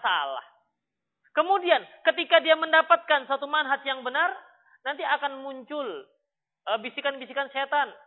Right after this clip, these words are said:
"Dari mana kamu tahu ini benar, sementara yang tadi salah?" Nah, ini dia. Ya. "Dari mana kamu tahu ini yang benar, itu yang salah?"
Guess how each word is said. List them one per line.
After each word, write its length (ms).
"Dari 240
mana 320
kamu 320
tahu 320
ini 240
benar, 400
sementara 480
yang 80
tadi 240
salah?" 320
Nah, 240
ini 240
dia. 260
Ya. 160
"Dari 160
mana 320
kamu 240
tahu 160
ini 160
yang 160
benar, 160
itu 160
yang 240
salah?" 340